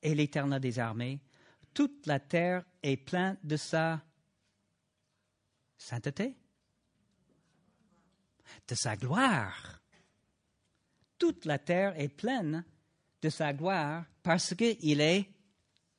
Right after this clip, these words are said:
saint. Ah. La gloire de Dieu est la publication,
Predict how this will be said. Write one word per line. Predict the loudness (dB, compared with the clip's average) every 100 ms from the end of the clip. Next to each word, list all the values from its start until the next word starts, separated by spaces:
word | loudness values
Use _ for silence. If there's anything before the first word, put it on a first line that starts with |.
| _ _
saint. | -10 -6 0 2 2 -2 -14 _ _ _ _ _ _ _ _ _ _ _ _ _
Ah. | -10 -8 -8 -12 -18 -20 _ _ _ _ _ _ -20 -4
La | 2 2
gloire | 2 0 0 -2
de |
Dieu | -4 -4 -6 -4
est | -4
la | -4
publication, | -4 -2 -2 -2 0 0 2 0 -2 -2 -2